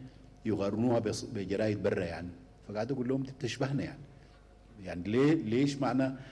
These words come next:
داير الصحافة السودانية تكون بتشبه الجريدة الفلانية في البلد الفلاني؟ هي حقيقة بتشبه الواقع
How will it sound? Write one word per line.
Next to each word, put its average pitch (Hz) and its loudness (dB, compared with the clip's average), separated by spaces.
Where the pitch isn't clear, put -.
داير 120 2
الصحافة 117 -2
السودانية 110 0
تكون 127 -2
بتشبه 110 -2
الجريدة 101 0
الفلانية 107 -4
في - -4
البلد 107 -2
الفلاني؟ 90 -6
هي 123 -2
حقيقة 147 0
بتشبه 113 0
الواقع 110 2